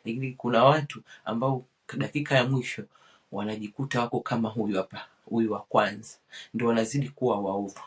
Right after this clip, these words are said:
Mungu atusaidie, lakini ni matumaini yangu ya kwamba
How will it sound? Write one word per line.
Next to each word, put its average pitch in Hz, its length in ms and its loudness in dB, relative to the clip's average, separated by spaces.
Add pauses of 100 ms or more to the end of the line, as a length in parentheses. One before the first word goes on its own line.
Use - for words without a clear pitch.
(100)
Mungu 185 260 6
atusaidie, 101 800 -2 (240)
lakini 160 400 0
ni 131 100 2
matumaini 123 580 -2
yangu 139 360 2
ya 110 120 -6
kwamba 127 520 0